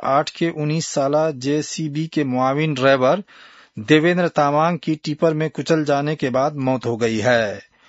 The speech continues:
ان کے مطابق حادثے کے بعد ایک ٹیپر کا ڈرائیور فرار ہے، جبکہ دوسرے ٹیپر کا ڈرائیور پولیس کی حراست میں ہے۔ نیپال میں اوسط وقت سے چھ دن بعد داخل ہونے والا اس سال کا مانسون سسٹم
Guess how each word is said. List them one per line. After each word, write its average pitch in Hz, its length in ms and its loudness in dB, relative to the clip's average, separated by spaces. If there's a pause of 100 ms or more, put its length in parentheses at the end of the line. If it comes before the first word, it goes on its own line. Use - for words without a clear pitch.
(300)
ان 156 140 0
کے 180 140 2
مطابق 170 480 0
حادثے - 420 -2
کے 170 140 2
بعد 151 300 4
ایک 147 240 -4
ٹیپر 156 320 -2
کا 156 140 -2
ڈرائیور 135 460 -2
فرار 147 320 2
ہے، 143 260 0 (360)
جبکہ 143 320 0
دوسرے 151 340 -2
ٹیپر 156 380 -2
کا 143 140 -2
ڈرائیور 135 460 0 (300)
پولیس 143 280 -2
کی 131 220 -2
حراست 123 360 0
میں 120 140 -2
ہے۔ 104 400 0 (1300)
نیپال 185 480 4
میں 214 180 2
اوسط 185 480 0
وقت 180 360 0
سے 165 240 0
چھ 185 340 0
دن 180 200 0
بعد 175 200 4 (100)
داخل 156 320 0
ہونے 147 240 0
والا 170 320 2
اس 165 220 -4
سال 160 340 -2
کا 160 180 -4
مانسون 147 500 0
سسٹم 151 480 0